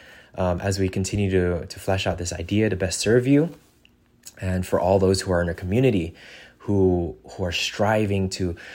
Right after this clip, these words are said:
create holy relationships, holy marriages, just pray for them as well,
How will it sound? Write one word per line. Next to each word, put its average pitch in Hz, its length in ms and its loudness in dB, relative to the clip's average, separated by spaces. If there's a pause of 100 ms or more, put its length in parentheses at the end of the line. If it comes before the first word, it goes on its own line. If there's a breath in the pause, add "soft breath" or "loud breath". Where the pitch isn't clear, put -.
(140 loud breath)
create 107 520 0 (440)
holy 107 480 0
relationships, 90 920 -2
holy 101 460 2
marriages, 87 720 -2
just - 180 -10
pray 120 180 -2
for 101 160 -4
them 92 260 2
as 87 160 -6
well, 85 380 -4